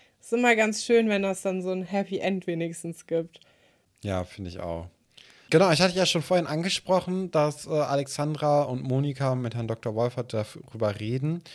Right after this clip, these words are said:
Speaker 2: Und, äh, dann kommt auch noch mal Herr Fabian kurz herein,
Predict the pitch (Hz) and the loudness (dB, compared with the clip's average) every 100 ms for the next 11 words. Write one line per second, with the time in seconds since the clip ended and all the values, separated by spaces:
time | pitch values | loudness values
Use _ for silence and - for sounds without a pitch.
0 | - - - _ _ 117 117 117 120 - | -20 -20 -20 _ _ 0 2 2 -2 -2
1 | 139 123 123 123 123 - _ - 123 120 | 0 2 4 2 0 -16 _ 0 0 2
2 | 127 120 - 120 113 98 107 107 107 110 | -2 -4 -2 -2 -2 -2 0 0 -2 -6
3 | 95 98 92 92 82 - 170 220 190 185 | -6 -6 -4 -4 -6 -2 0 0 -2 -6
4 | - 165 - 151 139 139 143 139 | -8 -12 -10 -8 -4 -2 -2 -6